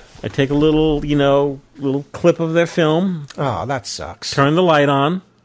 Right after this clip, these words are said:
Speaker 2: Gotta figure
Speaker 1: And
Speaker 2: out what it is.
Speaker 1: I have to figure out what it is.
Speaker 2: You're
Speaker 1: Is
Speaker 2: like
Speaker 1: it,
Speaker 2: Columbo.
Speaker 1: is it color? Is it black and white? Well, I need to know right now.
Speaker 2: These are the millenniums, right?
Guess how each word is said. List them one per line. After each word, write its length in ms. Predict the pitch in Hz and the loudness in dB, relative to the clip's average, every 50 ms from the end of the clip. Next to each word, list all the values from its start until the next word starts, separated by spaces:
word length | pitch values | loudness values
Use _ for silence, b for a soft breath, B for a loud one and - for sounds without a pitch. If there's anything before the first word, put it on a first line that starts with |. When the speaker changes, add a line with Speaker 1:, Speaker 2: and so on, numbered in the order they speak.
| _ _ _ _ _ _ _ - | _ _ _ _ _ _ _ -8
Speaker 2:
Gotta 100 | - 143 | -8 -4
figure 240 | - 147 135 131 151 165 | -2 0 2 2 4 4
Speaker 1:
And 40 | 160 | 4
Speaker 2:
out 40 | 160 | 4
what 140 | 160 175 175 | 2 2 2
it 100 | 185 180 | 2 2
is. 320 | 214 190 117 80 - - | 2 0 0 -4 -6 -4
Speaker 1:
I 60 | - 110 | -2 -2
have 160 | 113 113 - | -2 -2 -4
to 40 | - | -4
figure 220 | - 156 143 147 | -2 0 2 2
out 140 | 147 151 147 | 4 4 4
what 100 | 156 151 | 2 2
it 100 | 175 226 | 2 0
is. 220 | 277 233 135 - | 0 -2 -2 0
Speaker 2:
You're 80 | - 196 | 0 0
Speaker 1:
Is 40 | 190 | 0
Speaker 2:
like 80 | 202 196 | 0 0
Speaker 1:
it, 20 | - | 0
Speaker 2:
Columbo. 520 | - 208 202 214 208 185 131 107 85 78 - _ _ _ _ | 0 2 2 2 2 2 0 0 -2 -2 -8 _ _ _ _
Speaker 1:
is 140 | - 113 101 | -6 -4 -4
it 60 | - | -2
color? 320 | 165 - 165 185 220 233 240 | 0 2 4 4 4 4 2
Is 120 | 175 113 117 | 2 0 -2
it 100 | 107 - | -2 0
black 240 | 120 123 127 - | 0 0 0 0
and 80 | - 131 | 0 0
white? 200 | 139 165 214 233 | 0 2 2 2
Well, 140 | 196 185 170 | 2 4 4
I 60 | 175 | 4
need 140 | 202 247 226 | 2 2 0
to 100 | - 160 | 0 0
know 340 | 139 156 254 320 269 131 - - - | 2 2 2 2 0 -2 -6 -10 -6
right 320 | 151 151 147 170 196 175 | 0 2 2 4 2 2
now. 240 | 165 160 156 160 160 | 2 2 2 4 4
Speaker 2:
These 80 | 156 135 | 4 4
are 100 | 117 117 | 4 4
the 60 | 180 | 4
millenniums, 760 | 160 151 156 151 170 196 202 190 160 135 107 82 82 80 - - | 4 4 4 4 4 4 4 2 2 0 0 -4 -6 -12 -10 -8
right? 320 | 113 123 151 180 185 - | -4 -2 0 -2 -2 -4